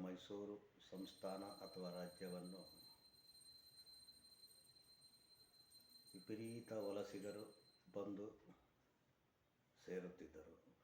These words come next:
ಅದು ಅಕ್ಕಪಕ್ಕದ ತಮಿಳುನಾಡು ಮುಖ್ಯವಾಗಿ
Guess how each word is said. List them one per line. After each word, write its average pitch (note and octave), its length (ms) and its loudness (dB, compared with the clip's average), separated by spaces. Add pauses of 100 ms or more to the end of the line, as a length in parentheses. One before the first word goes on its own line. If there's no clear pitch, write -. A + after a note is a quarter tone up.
(360)
ಅದು F#2+ 240 -2
ಅಕ್ಕಪಕ್ಕದ F2+ 640 -2 (1800)
ತಮಿಳುನಾಡು F2+ 580 2
ಮುಖ್ಯವಾಗಿ F2+ 720 -4